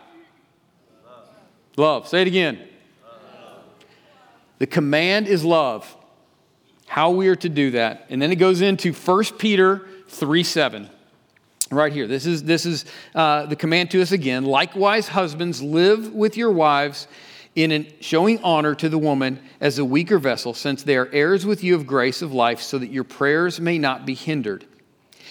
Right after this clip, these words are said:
And then, y'all, I'm gonna cheat because the very next verse is what would have been read next in line. And so I'm not gonna preach on this, but I'm going to show this to us a little bit.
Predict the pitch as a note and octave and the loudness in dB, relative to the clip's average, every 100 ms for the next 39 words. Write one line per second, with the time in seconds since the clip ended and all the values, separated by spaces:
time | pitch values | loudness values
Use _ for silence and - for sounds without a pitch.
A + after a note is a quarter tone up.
0 | - F3 G3 G#3 C4 F#4+ F#4 - A#3+ A3+ | -6 2 4 6 4 4 2 0 2 0
1 | D3 E3 G#3+ E3+ E3 B3+ D#4+ C#4 - D#3 | 2 2 2 2 2 2 4 2 0 2
2 | G#3+ F#3+ D3+ D#3+ F#3 F3+ F3+ F3 E3 E3 | 2 2 0 2 2 4 4 2 2 2
3 | E3+ D3+ D3+ D3 E3 F#3+ - - F#3+ F3 | 2 0 -4 0 0 0 -4 -4 -2 2
4 | E3 D3 A#2+ F#2+ - - - C3+ F3 G3+ | 2 2 0 -6 -18 -20 -10 0 2 2
5 | A#3 G3+ - D#3 F#3+ - A#3 B3+ A#3+ A#3 | 2 -2 -6 -2 -2 0 0 2 2 2
6 | A#3 C4 F3 F3 F#3 F#3 G3 F#3 F#3 F3+ | 2 0 0 0 2 0 -2 -2 -4 -4
7 | - G#3+ G#3+ G3 F3+ - E3+ D3+ D#3 D#3 | 2 2 4 2 0 2 2 2 0 0
8 | D3 C3+ D3 F#3+ | 0 2 0 -2